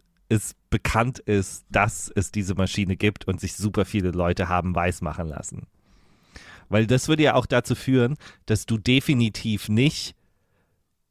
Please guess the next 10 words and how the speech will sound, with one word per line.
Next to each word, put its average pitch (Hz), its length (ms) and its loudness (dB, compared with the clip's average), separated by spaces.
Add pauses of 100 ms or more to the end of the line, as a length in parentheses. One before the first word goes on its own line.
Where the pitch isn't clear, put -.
(260)
einer 101 300 4
Person 113 720 0
of - 220 -2
Color 110 480 2
hilfst, 120 840 2 (480)
weil 104 240 2
das 104 300 0
dich - 280 0
dazu, 104 800 2 (160)
ähm, 92 640 0